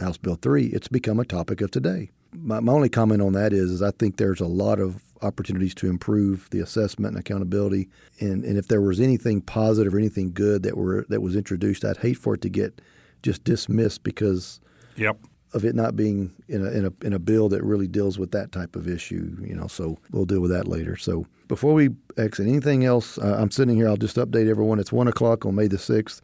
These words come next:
Speaker 1: The Senate did come out and they started talking about the bill, and then the next thing you know, they <laughs> something happened and they went back behind closed
Speaker 2: And they
Speaker 1: doors.
Speaker 2: recessed
Speaker 1: <laughs>
Speaker 2: again.
Speaker 1: They
Speaker 2: So
Speaker 1: recessed again. So,
Speaker 2: <laughs> so
Speaker 1: so something, something that they planned for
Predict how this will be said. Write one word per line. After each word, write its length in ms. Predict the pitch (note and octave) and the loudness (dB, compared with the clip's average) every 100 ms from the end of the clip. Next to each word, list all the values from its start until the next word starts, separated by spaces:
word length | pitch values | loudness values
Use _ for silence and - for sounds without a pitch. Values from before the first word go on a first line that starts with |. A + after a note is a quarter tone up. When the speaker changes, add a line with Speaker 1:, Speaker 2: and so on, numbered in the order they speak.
| - - | -20 -10
Speaker 1:
The 80 | - | -6
Senate 340 | - D#3 E3+ A#2 | 0 2 4 4
did 200 | C#3 - | 2 2
come 180 | D3+ D#3 | 2 2
out 240 | D#3+ F#3+ - - | 2 0 -6 -6
and 120 | F#2 | -2
they 80 | F#2 | -2
started 360 | - A#2+ C#3 C3+ | 0 2 2 2
talking 280 | C3 C3 | 0 0
about 220 | C3 C3 B2 | 2 2 0
the 80 | |
bill, 300 | A2+ C3 D3+ | 2 4 4
and 120 | A2+ F2+ | 2 0
then 200 | F2 F2+ | 0 0
the 60 | |
next 180 | G#2 - | -2 -2
thing 160 | A2+ A#2 | 0 2
you 60 | |
know, 200 | A#2 B2 A2+ | 2 2 2
they 240 | F2 F2+ - _ _ _ _ - - | 0 -4 -8 _ _ _ _ -12 0
<laughs> 100 | A3+ - - - - - A3+ - C3 - - | 4 4 2 -2 -10 0 2 2 -2 -4 -8
something 340 | - C#3+ F3 | 2 4 6
happened 320 | C#3+ D#3+ - D#3+ | 6 6 4 4
and 80 | |
they 80 | C3+ | 4
went 200 | A#2+ D3+ | 4 4
back 180 | C#3+ D3+ | 2 2
behind 260 | C3+ B2+ C3 | 4 4 4
closed 340 | E3 C3 A#2 | 6 6 6
Speaker 2:
And 120 | B2+ A#2+ | 6 6
they 120 | C3 | 4
Speaker 1:
doors. 60 | |
Speaker 2:
recessed 460 | C#3+ C#3+ - B2 - | 4 2 2 2 2
Speaker 1:
<laughs> 60 | - | 6
Speaker 2:
again. 360 | A#3 D3+ A3+ | 6 6 6
Speaker 1:
They 140 | F#3+ A3+ | 6 6
Speaker 2:
So 140 | - | 6
Speaker 1:
recessed 440 | D#3+ A2+ B2+ G#2+ G#2+ | 4 6 4 4 2
again. 260 | A2 A2+ | 2 2
So, 200 | A2 A2 | 2 0
Speaker 2:
<laughs> 20 | A2 | 0
so 340 | - B2+ G#2+ - - | 0 2 0 -4 -12
Speaker 1:
so 200 | - D3+ | 0 2
something, 580 | - G#3+ F#3+ F3 D3 D3+ | 4 4 4 4 2 0
something 420 | - F#3+ E3+ D3 | 0 2 2 0
that 100 | C3+ B2 | 2 0
they 100 | B2 | 0
planned 340 | A#2+ C3+ A#2 | 2 2 2
for 260 | A#2 A2+ | 4 2